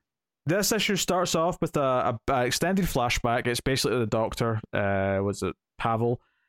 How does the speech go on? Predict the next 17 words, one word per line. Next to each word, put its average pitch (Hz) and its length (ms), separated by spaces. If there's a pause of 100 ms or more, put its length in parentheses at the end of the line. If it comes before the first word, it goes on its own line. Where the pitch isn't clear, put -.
(180)
um, 110 360 (380)
telling 147 380
the 135 80
story 123 420
of 117 80
how 127 100
he 107 140
came 110 400 (440)
to 127 120
understand 110 600
these 107 280
beings 104 580
and 101 160
what 110 140
these 107 140
statues 104 500
are. 101 340